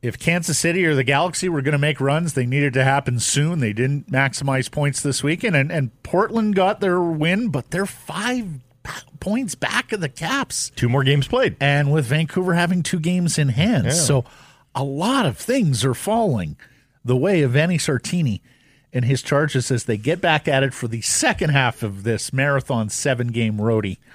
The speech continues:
Speaker 2: If I can
Speaker 1: in
Speaker 2: flag
Speaker 1: Toronto.
Speaker 2: something for the fans, 'cause we've been talking about the Lions game versus the Bombers coming up in early October and how much fun that's gonna be.
Speaker 1: Mm-hmm.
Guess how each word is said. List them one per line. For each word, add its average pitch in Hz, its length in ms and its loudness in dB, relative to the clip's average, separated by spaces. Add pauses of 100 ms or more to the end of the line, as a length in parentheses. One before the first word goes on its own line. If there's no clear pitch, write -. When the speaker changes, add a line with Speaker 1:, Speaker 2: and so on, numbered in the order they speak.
(1160)
Speaker 2:
If - 160 -2
I 190 100 4
can 190 160 0
Speaker 1:
in 113 60 2
Speaker 2:
flag 156 320 4
Speaker 1:
Toronto. 139 120 0
Speaker 2:
something 110 420 0
for 110 240 0
the 90 120 -2
fans, 85 440 -2
'cause - 140 -8
we've 117 160 0
been 165 120 0
talking 143 320 0
about 117 200 0
the 104 220 2
Lions 110 500 2
game 104 280 0
versus 101 280 -2
the 78 80 -8
Bombers 113 640 -2
coming 110 280 0
up 110 120 0
in 98 300 -2
early 110 280 2
October 107 480 0
and 104 100 0
how 107 100 2
much 101 180 -2
fun 101 240 -2
that's 95 220 -4
gonna 107 220 -2
be. 110 240 0
Speaker 1:
Mm-hmm. 135 300 2